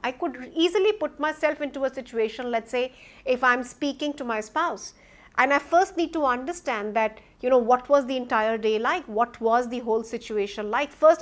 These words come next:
understand the entire spectrum, and then only say out or accuse or complain of saying something that you felt extremely hurt. So that's the bigger picture, which means that we need to understand the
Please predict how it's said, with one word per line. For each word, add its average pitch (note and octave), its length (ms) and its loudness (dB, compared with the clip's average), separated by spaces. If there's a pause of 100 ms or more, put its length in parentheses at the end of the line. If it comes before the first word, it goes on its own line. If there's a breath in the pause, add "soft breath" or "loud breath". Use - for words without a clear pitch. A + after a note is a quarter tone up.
understand D4+ 720 0
the D#4 80 -2
entire C#4 380 -4
spectrum, G#3+ 680 -8 (380 loud breath)
and C4 180 0
then D#4+ 220 8
only F#4+ 320 2
say C#4+ 320 0
out G3+ 300 -2 (180 loud breath)
or C4+ 160 2
accuse D4 640 2
or A#3 100 2
complain A#3+ 800 -4
of A3+ 200 0
saying C#4+ 340 -2
something A#3+ 560 -4
that A#3 180 -2
you D4+ 200 0
felt C4 400 -2
extremely A#3+ 760 -8
hurt. E4+ 420 -2 (760 soft breath)
So E4 300 -2
that's C#4 260 2 (200)
the - 80 4
bigger A#3+ 420 4
picture, G3 360 -6
which F#3 220 -12
means A#3+ 200 -8
that A#3 180 -4
we B3 100 -4
need C4 220 -6
to C#4+ 180 -6
understand A#3 720 -6
the C#4+ 140 -12